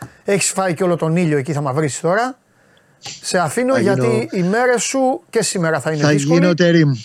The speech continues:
Speaker 1: Από αύριο, ε, από αύριο όλα καλά. Όλα καλά από αύριο.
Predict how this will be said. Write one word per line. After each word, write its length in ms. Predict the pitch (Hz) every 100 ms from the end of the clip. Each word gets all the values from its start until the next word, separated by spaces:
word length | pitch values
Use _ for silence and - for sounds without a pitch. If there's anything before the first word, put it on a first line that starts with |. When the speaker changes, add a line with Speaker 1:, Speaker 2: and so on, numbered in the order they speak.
| - - -
Speaker 1:
Από 300 | 208 - 202
αύριο, 500 | 220 262 233 254 240 226 214 208 208 196 190 185 -
ε, 540 | 107 107 110 180 185
από 180 | 170 185
αύριο 320 | 226 214 208 196 190 185 180 180
όλα 200 | 196 180
καλά. 340 | 160 147 110 - _ _ -
Όλα 220 | 175 170
καλά 180 | 151 151
από 160 | 127 151
αύριο. 340 | 214 233